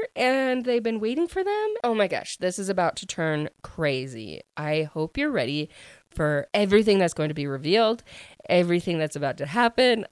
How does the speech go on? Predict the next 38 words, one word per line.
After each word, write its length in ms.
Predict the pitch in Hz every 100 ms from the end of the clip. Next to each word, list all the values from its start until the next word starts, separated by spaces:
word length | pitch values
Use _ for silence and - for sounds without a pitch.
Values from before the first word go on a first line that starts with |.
| -
Oh 200 | 175 175
my 140 | - -
gosh, 320 | - 85 -
this 200 | 214 247
is 140 | 359
where 160 | 285 175
it 120 | 104
gets, 200 | - -
like, 160 | - -
so 220 | - 147
intense. 420 | 127 - - - -
Okay, 260 | 208 185 - -
so 180 | -
this 200 | 202 190
woman 220 | 208 226 247
takes 220 | 233 -
them 100 | 226
to 140 | -
this 240 | 233 254 -
room. 260 | 117 139 -
Ian 320 | 226 269 233
is 140 | 175 160
actually 320 | 151 - 160
there, 280 | 156 151 -
and 120 | 165
the 120 | 165
other 220 | 170 214
group 280 | 208 180 160
that 180 | 170 -
came 240 | - 160
by 160 | 151 147
land. 640 | 143 135 139 151 262 - _ - - -
So 540 | - 185 170 170 165
they 160 | 160 165
know 160 | 170
that 120 | 202 240
they're 120 | 254
safe. 540 | - 196 190 185 -